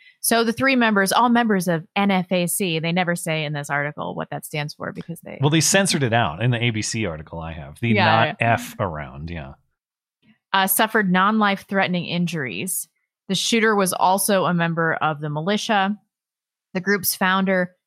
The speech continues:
Speaker 1: John Grandmaster J Johnson, told A B C that members of the militia were inspecting firearms prior to the demonstration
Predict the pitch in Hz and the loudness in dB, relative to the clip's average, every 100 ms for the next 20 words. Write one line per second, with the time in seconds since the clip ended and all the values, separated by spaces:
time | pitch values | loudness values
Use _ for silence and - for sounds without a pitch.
0 | - 185 180 175 156 190 196 202 175 180 | 0 2 2 0 0 0 2 2 2 2
1 | 175 190 - 185 165 - 180 175 170 - | 2 0 -2 -2 -2 0 0 0 -2 -2
2 | 180 165 175 175 165 147 160 - _ _ | 0 0 0 -2 -4 -4 -6 -10 _ _
3 | _ 240 240 233 226 226 226 214 196 180 | _ 0 2 2 2 2 2 2 2 0
4 | 180 208 240 240 196 185 196 214 180 175 | 0 0 0 -2 0 0 -2 -2 -2 -2
5 | 175 - 208 - 247 233 - 214 220 202 | -2 -2 -4 -2 -4 -2 -2 0 2 2
6 | 180 170 - - 185 185 190 170 175 170 | 2 0 -4 -2 0 2 0 -2 -2 -2
7 | 170 - 180 175 170 151 | -4 -4 -4 -2 -4 -6